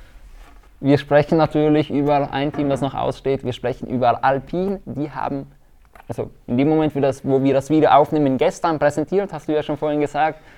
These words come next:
nämlich in London. Eine große Show wurde angekündigt. Es wurden auch viele Einladungen ausgeschickt. Es war ein, ein großes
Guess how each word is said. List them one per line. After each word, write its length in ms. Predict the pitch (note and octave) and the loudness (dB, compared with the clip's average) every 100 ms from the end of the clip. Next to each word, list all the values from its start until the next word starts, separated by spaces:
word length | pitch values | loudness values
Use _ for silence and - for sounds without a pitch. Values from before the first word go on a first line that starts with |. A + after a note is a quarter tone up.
| - - | -16 -2
nämlich 500 | C3 D#3 D#3 - - | 0 2 0 -2 -2
in 280 | D#3+ C#3 | 0 2
London. 580 | A#2 C#3 E3 D#3 D#3 D#3 - - - - - - _ _ - | 2 2 2 2 0 -4 -10 -20 -20 -20 -20 -20 _ _ -10
Eine 440 | G#2 C#3+ C#3+ C#3 - - C#3 | -2 0 2 0 -4 -12 -6
große 360 | C3+ D3 - D3 | -2 0 -2 -8
Show 340 | - E3+ F#3+ | 2 4 4
wurde 220 | F3+ D#3+ | 4 2
angekündigt. 720 | C#3+ F3 F#3 - F#3+ F#3+ G3 - | 0 0 -2 -2 -2 -2 -2 -6
Es 240 | - - C3+ - - - | -12 -12 -14 -14 -20 -12
wurden 240 | B2 C3 A#2+ | -6 -4 -4
auch 100 | - | -4
viele 220 | B2 - | -6 -4
Einladungen 520 | D#3 D3+ D3 D3 C#3+ | -2 2 2 2 0
ausgeschickt. 640 | F#2 D3 - D3 D3+ C#3 | 0 -2 -2 -2 -2 -4
Es 140 | B2+ - | -6 -2
war 100 | C3 | 0
ein, 280 | C3 B2+ B2 _ - | 0 -2 -8 _ -8
ein 140 | A#2+ | -4
großes 560 | B2 B2+ B2+ B2+ - | 0 0 0 -4 -6